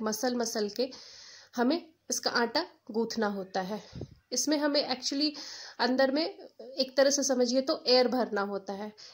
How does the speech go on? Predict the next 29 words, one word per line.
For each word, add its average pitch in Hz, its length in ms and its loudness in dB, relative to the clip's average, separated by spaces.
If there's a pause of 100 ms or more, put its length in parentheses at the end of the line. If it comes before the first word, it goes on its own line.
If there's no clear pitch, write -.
(120)
इसीलिए 277 460 0
ये 247 220 4
थोड़ा 240 180 4
टाइम 233 320 4
टेकिंग 247 380 0
काम 214 240 0
है। 277 120 -6 (120)
लेकिन 220 440 0 (480)
अगर 240 200 6
एक 262 260 2
बार 247 140 4
भटूरे 240 360 2
का 233 140 0
आटा 220 240 -2
अच्छे 247 340 2
से 254 140 0
आपने 220 280 -2
लगा 214 280 2
लिया 285 280 0 (300)
तो - 60 0
आपके 226 580 -2
हर 285 300 4
एक 330 280 2
भटूरे 220 480 0
फूलेंगे, 190 580 -2 (300)
ये 262 100 6
मेरी 233 340 4
गारंटी 185 480 0
है। 190 160 -8